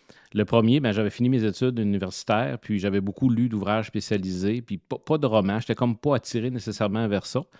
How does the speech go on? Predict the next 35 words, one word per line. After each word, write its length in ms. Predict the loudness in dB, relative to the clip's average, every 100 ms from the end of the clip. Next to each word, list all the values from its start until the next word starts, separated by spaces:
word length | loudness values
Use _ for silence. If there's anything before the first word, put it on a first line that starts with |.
| -20 -20 -20 -20 _
Puis 120 | -2
j'ai 40 | 2
un 80 | 4
beau-frère 540 | 4 4 4 4 2
qui 100 | -4
dévorait 480 | -2 0 0 0 -2
des 160 | 0
livres. 380 | -2 -4 -8 -18 -20 -20 _
Puis 80 | -4
à 40 |
un 20 |
moment 160 | -2 0
donné, 460 | 0 0 2 0 0
ben, 160 | 0
il 200 | 0 -4
dit, « 380 | -6 -6 -6 -6
Tu 120 | -10
lis 100 | -12
pas 140 | -4 -4
ça, 160 | -4
des 100 | -6
romans ? » 360 | -2 -2 0 -4
J'ai 80 | -8
dit, « 160 | -8 -4
Non, 300 | -2 -2 -4
pas 180 | -2 -2
vraiment. » 400 | -2 -4 -4 -6
Il 100 | -8
dit, « 180 | -10 -12
Je 100 | -12
vais 180 | -8 -6
t'en 160 | -4 -4
faire 220 | -4 -6
lire 220 | -6 -6
un. » 80 | -8